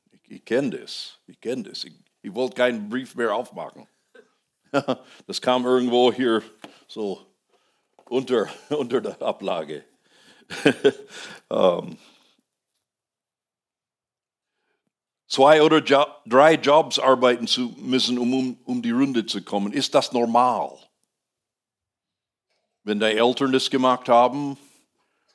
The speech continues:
für dich ist es vielleicht normal. Aber es ist nicht normal. <laughs> Es ist noch, no-, es ist normal, dass wir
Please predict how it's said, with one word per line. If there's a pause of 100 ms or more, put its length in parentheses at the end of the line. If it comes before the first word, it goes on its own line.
für
dich
ist
es
vielleicht
normal. (1120)
Aber
es
ist
nicht
normal. (760)
<laughs> (680)
Es
ist
noch,
no-,
es
ist
normal,
dass
wir